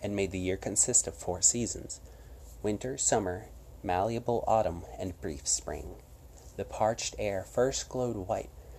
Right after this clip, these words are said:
scorched with the heat, and ice hung down, frozen by the wind. Then houses were first made for shelter. Before the, that, homes had been in caves, dense thickets, or under branches fastened with bark.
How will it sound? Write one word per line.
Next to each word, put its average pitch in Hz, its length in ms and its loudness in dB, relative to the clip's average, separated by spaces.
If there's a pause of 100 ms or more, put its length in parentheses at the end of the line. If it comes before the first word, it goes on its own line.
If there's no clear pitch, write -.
(220)
scorched - 760 4
with 95 120 -4
the 101 80 -4
heat, 95 320 -6 (220)
and 110 120 -2
ice 120 280 4
hung 127 260 0
down, 95 280 2
frozen 104 560 -4
by 80 120 -4
the 80 100 -8
wind. 87 360 -8 (720)
Then 104 260 2
houses 92 420 0
were - 80 -6
first 101 360 0
made 87 180 -2
for 95 140 -8
shelter. - 480 -2 (640)
Before 120 520 0
the, - 280 -6 (240)
that, - 380 4 (880)
homes 139 280 4
had 98 140 -4
been 95 120 0
in 95 140 -2
caves, 92 520 -4
dense 123 320 2
thickets, - 480 -6 (220)
or 98 100 0
under 101 160 0
branches 104 520 -2
fastened - 460 0
with - 180 -14
bark. - 260 -10